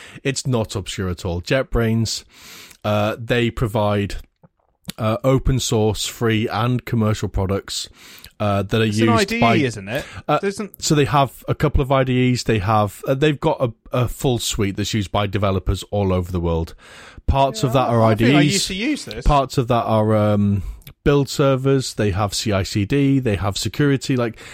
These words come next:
Speaker 1: there's an entire gambit of stuff. Um, it's used by millions of developers all over the world, both free and commercially. It's a huge piece of software. Oh, it's a huge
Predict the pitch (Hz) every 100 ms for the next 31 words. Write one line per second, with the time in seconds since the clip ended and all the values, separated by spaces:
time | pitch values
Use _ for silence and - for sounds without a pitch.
0 | - - 131 135 139 123 - 143 123 110
1 | 101 98 85 92 - 95 - - 104 101
2 | 98 95 - _ - - 123 - 131 120
3 | - 110 113 117 117 123 117 110 101 95
4 | 92 92 92 - 95 - - 104 95 95
5 | 95 90 104 107 - 104 - - 101 98
6 | 87 101 92 95 92 87 - 90 98 _
7 | _ - 185 170 - 127 98 104 92 90
8 | - 87 - 80 82 - 110 107 - 113
9 | 131 104 -